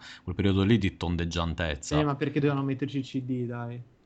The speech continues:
Speaker 2: Cioè, cioè, le, il fatto che leggevi,
Speaker 1: Il Saturn,
Speaker 2: leggevi i
Speaker 1: cioè.
Speaker 2: dischi, secondo me, influiva tanto sulla forma che poi andava a prendere la console.
Speaker 1: Eh, però quello sì, però metti la PlayStation era già quadrata, per dire.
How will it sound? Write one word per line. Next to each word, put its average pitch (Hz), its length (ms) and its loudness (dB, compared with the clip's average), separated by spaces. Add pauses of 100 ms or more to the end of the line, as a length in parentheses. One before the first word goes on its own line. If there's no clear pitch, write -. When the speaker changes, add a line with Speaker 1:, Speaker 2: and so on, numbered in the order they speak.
Speaker 2:
Cioè, 127 200 -2
cioè, 131 140 -4
le, 127 140 0
il 127 320 -2
fatto 127 260 -6
che 139 80 -4
leggevi, 131 340 2
Speaker 1:
Il 127 60 0
Saturn, 135 460 0
Speaker 2:
leggevi 135 40 2
i 127 120 -2
Speaker 1:
cioè. 135 200 4
Speaker 2:
dischi, - 240 -10
secondo 123 400 -6
me, 120 500 -4
influiva 120 540 -6
tanto 120 360 -6
sulla 120 340 -6
forma 120 340 -8
che 117 100 -6
poi 117 220 -2
andava 113 580 -4
a - 960 -16
prendere 123 280 -4
la 113 40 -6
console. 117 480 -8 (120)
Speaker 1:
Eh, - 240 -2
però 196 300 4
quello 180 220 6
sì, 95 280 0
però 156 220 2
metti 104 220 2
la 82 100 -2
PlayStation 117 460 2
era 82 220 0
già 82 160 -2 (300)
quadrata, 76 760 -2 (140)
per 76 160 -6
dire. 73 480 -4